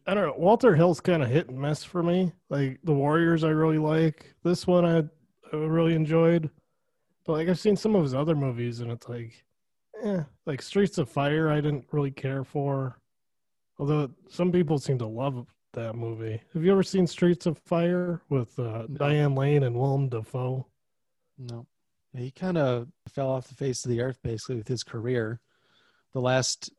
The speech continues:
Speaker 2: movie he did that I recognize is Bullet to the Head. <laughs>
Speaker 1: Yeah, and he's only done
Speaker 2: Um,
Speaker 1: one since then as director.
Speaker 2: Yeah. But, uh, the last one of his that I saw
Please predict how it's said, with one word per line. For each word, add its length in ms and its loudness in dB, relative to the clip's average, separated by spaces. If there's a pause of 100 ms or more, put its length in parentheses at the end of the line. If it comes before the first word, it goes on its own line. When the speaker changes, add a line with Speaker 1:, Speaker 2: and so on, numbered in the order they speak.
(120)
Speaker 2:
movie 220 0
he 120 -2
did 180 2
that 120 -2
I 80 -4
recognize 580 -6
is 100 -10
Bullet 360 2
to 100 -10
the 120 -10
Head. 360 -8 (560)
<laughs> 300 -6 (800)
Speaker 1:
Yeah, 200 -2
and 120 0
he's 100 4
only 240 6
done 280 0
Speaker 2:
Um, 180 -4
Speaker 1:
one 320 2
since 400 -6
then 360 -10 (300)
as 180 -4
director. 760 -8 (720)
Speaker 2:
Yeah. 320 -4 (1300)
But, 260 -6
uh, 140 0
the 140 -2
last 400 -4
one 460 -6 (880)
of 140 -10
his 260 0
that 140 -4
I 100 -2
saw 640 -4